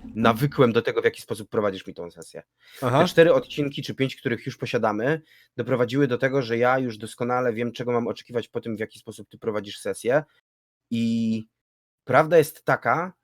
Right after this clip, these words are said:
Speaker 1: że nie mam absolutnie żadnych negatywnych takich rzeczy w stylu, no, bo mogłoby być X albo mogłoby być Y. Na tyle długo już przegraliśmy ze sobą, że ja doskonale wiem, na czym polega twoja narracja.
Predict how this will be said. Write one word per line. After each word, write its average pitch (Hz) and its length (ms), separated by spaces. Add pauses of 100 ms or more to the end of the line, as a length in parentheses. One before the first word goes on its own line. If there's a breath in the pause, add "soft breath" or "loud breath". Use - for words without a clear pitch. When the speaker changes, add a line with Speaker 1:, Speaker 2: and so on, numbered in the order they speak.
(120)
Speaker 1:
że 113 720 (1080)
nie 139 440
mam 135 360
absolutnie 131 920
żadnych 123 640
negatywnych 117 1000 (100)
takich 117 320
rzeczy 117 300
w - 60
stylu, 110 800 (720 soft breath)
no, 185 200
bo 170 100
mogłoby 147 320
być 131 260
X 156 160
albo 131 140
mogłoby 127 280
być 123 240
Y. 107 480 (880)
Na 123 180
tyle 180 220
długo 143 480
już 135 240 (200)
przegraliśmy 127 960 (180)
ze 117 180
sobą, 135 300
że 139 80
ja 139 60
doskonale 135 380
wiem, 131 120
na 131 80
czym 123 140
polega 117 200
twoja 110 200
narracja. 82 480